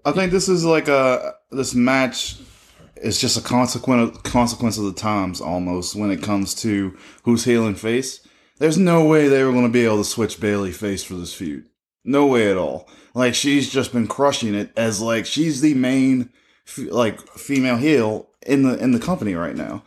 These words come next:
So I, I can see why they didn't want to go the Sasha heel route. Also, you've teased it so many times with Sasha being the one turning back in the day between those two when ha-,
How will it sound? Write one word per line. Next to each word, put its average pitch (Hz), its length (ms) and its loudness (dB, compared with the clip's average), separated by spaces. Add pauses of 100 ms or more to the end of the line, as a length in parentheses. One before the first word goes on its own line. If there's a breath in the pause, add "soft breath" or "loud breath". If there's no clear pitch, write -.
(320 loud breath)
So 147 440 2 (580)
I, 156 220 0 (120)
I 202 40 6
can 190 200 0
see 180 400 2
why 170 200 2
they 160 140 4
didn't 147 320 4
want 147 160 4
to 139 100 -4
go 147 300 4
the 127 120 0
Sasha 127 500 -4
heel 151 260 -2
route. 160 320 -2 (240 loud breath)
Also, 180 640 2 (420)
you've 156 400 -2
teased 160 360 0
it 151 80 4
so 160 200 0
many 156 220 4
times 151 280 0
with 123 100 -2
Sasha 147 440 0
being 156 280 2
the 156 80 2
one 156 240 0
turning 147 400 0
back 139 220 0
in 127 80 0
the 113 60 0
day 120 200 0
between 143 340 -2
those 143 180 0
two 147 220 -6
when 120 100 -4
ha-, 120 240 -4